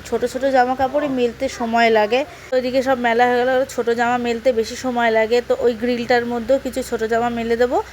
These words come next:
আর চলো হয়ে গেছে এদিকে কাজ। এই যে সব জামা কাপড় ওই মাথার দড়ি অবধি মেলে দিলাম, দেখো গ্রিলেও কিছু আছে, দেখতে পাবে গ্রিলেও কিছু আছে। এইদিকে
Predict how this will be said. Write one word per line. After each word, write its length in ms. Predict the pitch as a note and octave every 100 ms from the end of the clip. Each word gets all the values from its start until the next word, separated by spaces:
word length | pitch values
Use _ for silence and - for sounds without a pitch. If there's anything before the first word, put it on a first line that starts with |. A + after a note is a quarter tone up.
| - - -
আর 160 | G#3 G3+
চলো 260 | C4+ C4 C4
হয়ে 280 | A#3 A#3 A#3
গেছে 240 | A#3 B3+
এদিকে 240 | A#3 A#3
কাজ। 340 | A#3 G#3+ A#3+ - - - C4+
এই 100 | D4
যে 180 | D#4 G#4 - - - - - - - - - -
সব 420 | D#4 D#4+ E4 E4 C4+
জামা 260 | D4+ D4+ D4+
কাপড় 260 | D4+ D4+
ওই 320 | D4+ D#4 D#4
মাথার 440 | D4 C4+ B3+ C#4+ B3+
দড়ি 240 | C4+ C#4
অবধি 220 | C#4 C4+
মেলে 240 | C#4+ C#4 C#4
দিলাম, 340 | C4+ C#4+ D4+
দেখো 280 | B3+ B3 C4+ B3
গ্রিলেও 440 | C4 C4+ C4+ D4+ D4
কিছু 240 | C4 D4
আছে, 360 | A3+ A3 C#4 D#4 - - - F#4+ - - - -
দেখতে 220 | A#3 D#4
পাবে 200 | D#4+ B3+ - - - - - - - - B3
গ্রিলেও 380 | B3+ C4+ C#4+ D4+
কিছু 300 | D4+ C#4 D4
আছে। 560 | C4+ C4 D#4 E4+ - - - - - - - -
এইদিকে 360 | C4+ C4 C4